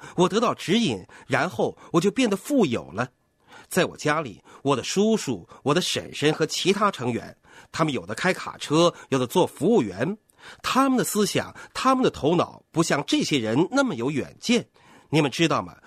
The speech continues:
穷人和富人的想法是不一样的。后来我进入这个生意，我被这些人所包围，被他们所影响。我们谈论什么呢？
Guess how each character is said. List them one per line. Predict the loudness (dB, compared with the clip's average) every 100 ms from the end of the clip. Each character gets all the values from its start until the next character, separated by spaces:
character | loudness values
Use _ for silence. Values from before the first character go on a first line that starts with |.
| -20 -10
穷 | -2 2 2
人 | 2 2 2 0
和 | -2
富 | -4 0 2
人 | 2
的 | 0
想 | 0 0 0
法 | -2 -4
是 | -4
不 | -4 -2
一 | 0 2
样 | 2 0
的。 | -8 -20 _ _ -20 -18
后 | 0 2
来 | 2 2 2 0 0
我 | 2
进 | 4 2
入 | 2
这 | 0
个 | -2
生 | 0 0 2
意， | -2 -6 -10 -2
我 | 0
被 | 0
这 | -2
些 | -2
人 | 0 0
所 | 0 -2 -2
包 | 2 2 2
围， | -2 -8 -18 0
被 | 0
他 | 2
们 | 0
所 | -2 -4 -4
影 | 0 2 2
响。 | 0 -10 -16 _ _ _ -2
我 | 2
们 | 2 0
谈 | -2 0
论 | 0
什 | 0 -2
么 | -2
呢？ | -2